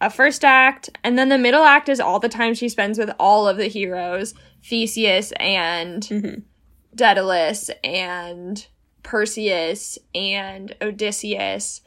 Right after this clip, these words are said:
Speaker 1: And then we have the end where she, like, finally makes, I, I don't know, I think the pacing of this book is really good. Like, some of the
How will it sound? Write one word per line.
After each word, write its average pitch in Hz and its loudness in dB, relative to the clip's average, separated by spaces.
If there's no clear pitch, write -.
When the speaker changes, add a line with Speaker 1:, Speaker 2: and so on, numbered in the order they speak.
Speaker 1:
And 220 -2
then 220 2
we 220 -2
have 214 0
the - 2
end 208 -2
where 208 -6
she, 208 -12
like, 190 -6
finally 185 -4
makes, - -12
I, - 6
I - 2
don't 554 8
know, 508 10
I - 2
think 494 4
the 587 6
pacing 466 4
of 453 0
this 403 2
book 370 0
is 349 4
really 240 0
good. 208 2
Like, 294 4
some 330 0
of 494 6
the 494 6